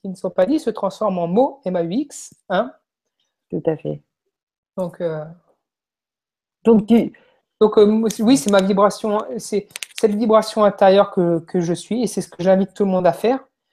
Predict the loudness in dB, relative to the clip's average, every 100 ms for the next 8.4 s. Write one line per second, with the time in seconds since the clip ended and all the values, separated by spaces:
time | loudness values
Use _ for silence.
0 | _ _ _ _ -4 0 2 4 4 4
1 | 2 2 0 -2 _ _ _ -2 -2 -6
2 | -4 0 0 -2 -6 -10 -14 -20 _ _
3 | _ _ _ -10 -10 -6 -6 -6 -2 0
4 | 0 -2 0 2 4 2 0 -2 -2 -4
5 | -6 -6 -2 2 2 2 -6 _ _ 0
6 | 2 0 -2 -2 -2 0 -2 -6 _ _
7 | _ _ _ _ _ 0 0 0 -4 0
8 | 2 2 0